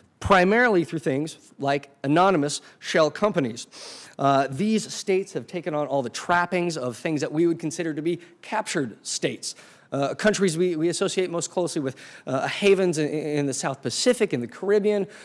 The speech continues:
uh, you know, the Isle of Man and Cyprus, taking root directly here, uh, in the U S that have brought any number of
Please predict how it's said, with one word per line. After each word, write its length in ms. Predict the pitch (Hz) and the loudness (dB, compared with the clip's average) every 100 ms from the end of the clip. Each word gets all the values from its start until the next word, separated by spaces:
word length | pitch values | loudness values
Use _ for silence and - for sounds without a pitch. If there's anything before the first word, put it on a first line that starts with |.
| - 123 | -14 -10
uh, 60 | |
you 120 | 131 | -8
know, 80 | 123 | -8
the 160 | 110 131 | -8 -6
Isle 260 | 151 147 | -2 0
of 120 | 127 139 | 0 0
Man 320 | 160 180 160 | 2 2 2
and 120 | 127 | -2
Cyprus, 600 | - 165 165 165 147 - - - - _ | 0 0 2 0 -2 -6 -14 -20 -20 _
taking 400 | - 214 214 185 | 0 0 2 2
root 280 | 160 156 - | 4 2 2
directly 520 | 120 113 165 190 175 | -4 0 0 0 -2
here, 480 | 143 - 196 127 123 - - - | -2 0 2 2 0 -10 -10 -2
uh, 140 | 127 - | 0 6
in 180 | 196 208 | 6 8
the 80 | |
U 260 | 165 170 160 | 6 6 6
S 300 | 139 135 - - - - - | 6 4 -4 -12 -16 -8 0
that 120 | 143 | 0
have 140 | 151 | 2
brought 260 | 139 151 - | 4 4 2
any 220 | 175 202 | 0 2
number 320 | 196 170 160 165 | 4 2 2 0
of 300 | 131 113 | -2 -6